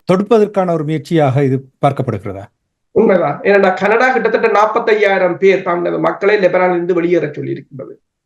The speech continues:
Speaker 2: அதே போல பெருமளவான நாடுகள், இப்ப குவைத்தாக இருக்கலாம், பல நாடுகள்,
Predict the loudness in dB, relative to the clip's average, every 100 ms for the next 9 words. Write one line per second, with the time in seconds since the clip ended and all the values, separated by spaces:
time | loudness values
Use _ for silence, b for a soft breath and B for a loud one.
0 | _ _ -4 2 4 4 2 4 2 4
1 | 4 4 4 2 2 0 -2 -2 -2 0
2 | 4 4 4 2 2 2 2 0 -2 -2
3 | -6 -6 -2 0 0 -2 0 0 2 2
4 | 0 0 2